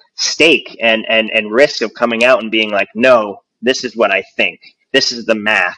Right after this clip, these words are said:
This is what," and presenting these arguments and, and not deleting them and leaving them up and, and, and look, going back on it and seeing the things that got right or wrong. And I think there is something very magical about, like, the kind of permanence, um, of, of, of writing in that sense.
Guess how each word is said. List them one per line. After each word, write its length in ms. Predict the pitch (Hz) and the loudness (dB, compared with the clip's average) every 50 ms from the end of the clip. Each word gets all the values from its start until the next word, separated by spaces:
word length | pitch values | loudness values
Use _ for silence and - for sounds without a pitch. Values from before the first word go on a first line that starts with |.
| _ - | _ -2
This 200 | 120 120 - - | -2 -2 -2 -4
is 140 | 113 101 110 | -6 -2 0
what," 180 | 113 98 - - _ - - - - - - | 2 2 2 0 _ -20 -20 -20 -8 -4 -4
and 140 | 117 113 | -4 -2
presenting 460 | - 135 131 117 143 143 147 147 139 127 | 0 -2 0 2 2 2 2 2 2 0
these 160 | 123 113 147 | 2 2 2
arguments 420 | 170 190 156 139 127 120 113 - | 2 2 2 0 -4 -4 -4 -4
and, 160 | 123 117 110 - - | -6 -6 -4 -2 -2
and 260 | 117 113 113 107 - _ _ - | -2 -2 -2 -6 -12 _ _ 0
not 260 | 139 151 170 190 - - | 2 2 4 2 2 2
deleting 400 | 147 131 123 117 104 104 101 98 | 2 2 2 0 -2 -4 -6 -4
them 220 | 98 95 95 98 | -4 -4 -4 -4
and 100 | 113 123 | -4 -2
leaving 360 | 131 147 160 160 165 165 147 139 | 2 2 4 4 4 2 0 0
them 140 | 127 113 107 | 0 -2 -4
up 180 | - - - _ - 120 | -6 -10 -10 _ -4 -2
and, 220 | 113 113 113 - - | -2 -2 -2 -4 -6
and, 180 | 113 110 110 110 | -6 -6 -4 -2
and 280 | 113 113 110 110 107 - _ _ | -2 -2 -2 -4 -8 -12 _ _
look, 260 | 143 147 170 165 170 - | -2 0 0 2 2 4
going 220 | 170 175 175 165 | 4 4 4 4
back 240 | 151 165 160 151 147 | 2 0 2 2 4
on 140 | 143 139 135 | 4 4 4
it 80 | 131 | 2
and 100 | 131 127 | -2 -6
seeing 300 | 127 - 165 160 160 156 | -6 -2 0 2 2 2
the 100 | 143 131 | 0 0
things 260 | 127 143 143 135 110 | 0 0 0 0 2
that 140 | 127 123 113 | 2 2 4
got 180 | 120 113 90 110 | 4 2 2 4
right 260 | 117 117 113 117 110 | 2 2 4 2 2
or 100 | 107 104 | 0 -2
wrong. 400 | 104 107 107 104 104 104 101 101 | -2 -2 0 0 0 0 -2 -6
And 120 | 92 - _ _ - - - - - - | -10 -18 _ _ -20 -20 -20 -20 -8 -4
I 40 | - - | -2 0
think 160 | 190 190 170 | 0 2 4
there 120 | 165 156 | 4 4
is 120 | 156 147 - | 4 4 2
something 280 | 147 131 127 127 123 | 0 -2 -2 0 2
very 160 | 120 120 120 | 4 4 4
magical 500 | 113 113 107 113 113 - 104 - 113 107 | 4 2 0 -2 -2 -2 0 0 0 0
about, 280 | 101 - 110 101 - - | 2 2 0 0 0 -2
like, 120 | 98 104 - - | -4 -6 -6 -8
the 80 | 104 | -10
kind 180 | - - 104 101 | -8 -6 -6 -6
of 80 | - - | -6 -8
permanence, 760 | - 110 104 107 107 104 104 101 - - - - - - _ _ _ _ _ - - | -10 -10 -8 -8 -10 -10 -10 -6 -4 -4 -4 -4 -6 -10 _ _ _ _ _ -8 -4
um, 560 | 104 98 98 92 95 92 87 87 87 87 - _ _ _ _ _ - - | 0 0 2 2 2 0 -2 -4 -10 -16 -20 _ _ _ _ _ -4 0
of, 120 | 120 120 - - | 2 2 2 4
of, 300 | 113 107 101 - - - - | 2 2 0 -2 -8 -6 -2
of 200 | 113 110 104 107 | -2 -2 -2 0
writing 420 | 107 101 98 95 87 76 69 - - | 0 2 2 0 -2 -8 -12 -10 -8
in 120 | 104 104 104 | -6 -4 -2
that 200 | 101 85 - - | -2 -4 -4 -6
sense. 480 | - - 65 71 - - - - - | -8 -10 -8 -8 -8 -8 -10 -10 -16